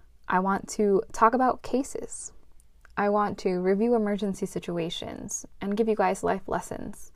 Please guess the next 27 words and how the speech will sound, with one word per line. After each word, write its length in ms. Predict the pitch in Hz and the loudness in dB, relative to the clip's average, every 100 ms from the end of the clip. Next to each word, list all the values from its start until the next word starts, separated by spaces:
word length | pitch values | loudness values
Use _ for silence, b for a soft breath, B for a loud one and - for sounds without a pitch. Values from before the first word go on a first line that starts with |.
| B B B B | B B B B
and 140 | 247 | 2
also 320 | 247 262 285 | 2 2 0
provide 480 | 269 269 226 208 208 | 0 2 2 2 2
you 400 | 208 202 202 190 - - - - - | 2 4 4 0 -10 -18 -18 -18 -16
some 320 | - 294 311 | -4 -2 0
sort 240 | - 233 | 0 2
of 180 | 233 233 | 2 0
support 640 | - 226 - 190 170 - - - - - | -6 -6 -2 -2 -2 -6 -18 -20 -20 -10
and 140 | 208 | -6
encouragement 840 | 196 196 - 175 196 - - - - b b b b b - | -4 -4 -4 -4 -4 -8 -10 -12 -18 b b b b b 0
and 140 | 214 | 4
motivation, 840 | 214 214 202 185 185 185 180 185 196 - - - - - | 6 6 4 0 0 -4 -2 -4 -8 -16 -20 -20 -20 0
guidance, 680 | 165 170 165 175 - - - b b b b b | 2 4 0 -8 -12 -16 -18 b b b b b
and 160 | 220 233 | 2 2
of 180 | 226 - | 0 -4
course, 560 | - - 190 - - - - | 0 0 -2 -8 -16 -16 -4
the 80 | - | -2
kick 200 | - 190 | -2 0
in 80 | 208 | -2
the 80 | |
pants 520 | 214 - - 185 - - - | -2 -6 -6 -8 -10 -12 -4
when 240 | 190 180 | -2 0
you 80 | 175 | 0
need 160 | 170 | -2
it 140 | 175 - | -4 -4
the 60 | |
most. 500 | 170 - 202 - - | -6 -6 -10 -16 -20